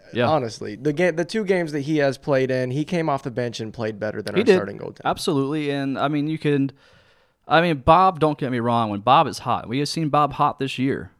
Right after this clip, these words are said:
Speaker 1: He is one of the best goaltenders in the National Hockey League, and he has deserved that right to play and be our starter. And, but from this point on, it's,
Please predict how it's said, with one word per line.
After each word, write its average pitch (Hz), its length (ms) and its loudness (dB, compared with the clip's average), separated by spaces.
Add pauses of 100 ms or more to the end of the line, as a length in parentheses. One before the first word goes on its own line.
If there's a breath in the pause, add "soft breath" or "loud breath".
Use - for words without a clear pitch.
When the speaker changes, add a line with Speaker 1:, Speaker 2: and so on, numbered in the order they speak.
(240)
Speaker 1:
He 139 220 -2
is 135 120 0
one 127 160 2
of 120 60 -2
the 120 80 -4
best 113 240 -2
goaltenders 110 460 -4
in 98 40 -4
the 98 60 -4
National 92 380 -8
Hockey 95 280 -8
League, 82 220 -14
and 98 100 -8
he 123 120 -2
has 123 280 -2
deserved 110 380 -2
that 107 180 0
right 104 260 -4
to 107 60 -8
play 104 300 -4
and 101 140 -8
be 98 100 -8
our 92 140 -6
starter. 92 500 -6 (480 soft breath)
And, 95 720 -8 (680)
but 110 240 0
from 113 240 0
this 127 160 -2
point 123 260 2
on, 135 220 2
it's, - 260 -6